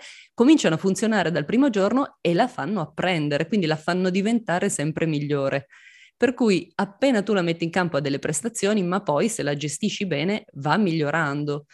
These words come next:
E questa è un'altra cosa che <laughs> è davvero difficile da prevedere e, e da pianificare, no?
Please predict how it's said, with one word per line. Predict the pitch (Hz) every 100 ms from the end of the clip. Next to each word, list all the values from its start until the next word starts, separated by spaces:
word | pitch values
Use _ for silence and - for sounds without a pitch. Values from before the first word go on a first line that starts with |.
| -
E | - 214
questa | 269 190
è |
un'altra | 175 180 220
cosa | 220 180 175
che | 151 151
<laughs> |
è | 185 190
davvero | 170 175 208 208
difficile | 185 - 214 - 170 160
da | 147 147 147 143 - - - _ _
prevedere | 185 175 175 160 156 165 175 -
e, | 147 131
e |
da | 147 139
pianificare, | 143 139 143 151 143 - - -
no? | 160